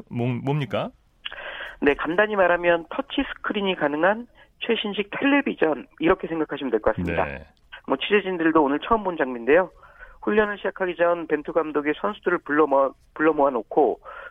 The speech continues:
Speaker 2: 구두가 아닌 화면을 보면서 훈련 내용과 중점 사안 등을 전달했습니다.
Speaker 1: 예.
Speaker 2: 기존에는 뭐, 훈련 전 미팅을 통해서 훈련 내용을 고지하거나 운동장에 나와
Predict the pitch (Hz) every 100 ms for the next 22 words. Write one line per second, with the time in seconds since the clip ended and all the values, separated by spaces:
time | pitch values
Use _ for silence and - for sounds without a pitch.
0 | - - 135 165 156 131 151 180 - 254
1 | 269 254 220 147 135 - 123 165 - 196
2 | 185 170 139 127 131 151 190 214 - _
3 | - 143 135 147 139 - 214 196 151 135
4 | 123 127 123 104 - 95 85 80 73 69
5 | 65 - - _ - 175 196 190 190 185
6 | 156 160 196 185 180 143 - 185 170 170
7 | 151 151 151 147 180 175 156 135 139 -
8 | 120 127 113 131 120 92 _ - - -
9 | 131 147 147 143 131 113 113 113 185